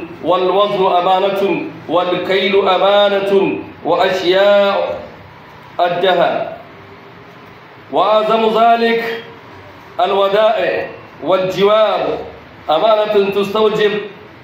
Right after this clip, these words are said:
تست-، تستوجب الحرص على سلامة الجيران وعدم إزعاجهم وإيذائهم. فعن أبي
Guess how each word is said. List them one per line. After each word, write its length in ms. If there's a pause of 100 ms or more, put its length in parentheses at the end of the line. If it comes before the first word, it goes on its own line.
(140)
تست-، 580
تستوجب 1000
الحرص 500
على 460
سلامة 520
الجيران 1080 (340)
وعدم 720
إزعاجهم 880 (280)
وإيذائهم. 880 (1800)
فعن 200
أبي 600